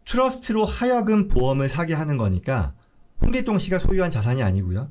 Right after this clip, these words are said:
트러스트가 소유한 자산으로 생명보험이 인정을 받게 되는 것이고요. 그 대신에 홍길동 씨가 이 트러스트라고 하는 별도의 경제 주체에게 매년 지급하는 보험료가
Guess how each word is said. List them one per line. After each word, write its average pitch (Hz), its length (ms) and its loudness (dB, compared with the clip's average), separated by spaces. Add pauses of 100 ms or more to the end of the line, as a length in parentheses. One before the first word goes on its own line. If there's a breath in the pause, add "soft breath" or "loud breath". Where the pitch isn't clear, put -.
(140)
트러스트가 254 640 0
소유한 180 720 2
자산으로 131 520 2
생명보험이 139 540 2
인정을 104 240 2
받게 92 180 0
되는 101 220 4
것이고요. 80 420 -2
그 180 220 0
대신에 131 560 0 (180 loud breath)
홍길동 208 400 2
씨가 170 220 2
이 131 160 2
트러스트라고 190 720 0
하는 151 260 -2
별도의 156 540 0
경제 120 320 0
주체에게 110 600 -2 (320 loud breath)
매년 151 640 2
지급하는 139 640 -2
보험료가 131 920 0